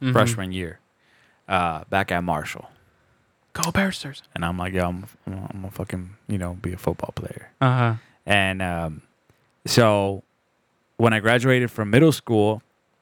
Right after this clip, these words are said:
Speaker 2: you know how there was tracks back then? C track, A
Speaker 1: Yeah,
Speaker 2: track,
Speaker 1: A track,
Speaker 2: B
Speaker 1: B track,
Speaker 2: So
Speaker 1: C track.
Speaker 2: I landed on the track that gave me the most vacation time.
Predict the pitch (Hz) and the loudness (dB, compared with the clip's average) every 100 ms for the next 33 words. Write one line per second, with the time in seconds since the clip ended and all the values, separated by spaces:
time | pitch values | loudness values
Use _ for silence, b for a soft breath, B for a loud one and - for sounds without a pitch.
0 | _ - 123 147 165 147 135 - - 123 | _ -2 4 6 6 4 2 -2 0 2
1 | 127 - 143 135 147 147 156 - - 120 | 2 2 0 2 0 -2 -4 -12 -2 0
2 | - 117 110 110 131 120 113 101 143 135 | 2 2 2 4 6 6 4 4 2 0
3 | - 131 135 127 143 131 127 160 156 151 | -2 -4 0 6 6 6 2 0 2 -2
4 | 165 151 139 110 - 123 131 - 123 120 | 0 0 0 -2 0 4 4 2 0 2
5 | 113 123 127 117 110 107 107 113 110 98 | 4 2 2 0 0 2 2 2 -2 -2
6 | - 107 - 95 90 - | -2 -2 -2 -8 -8 -8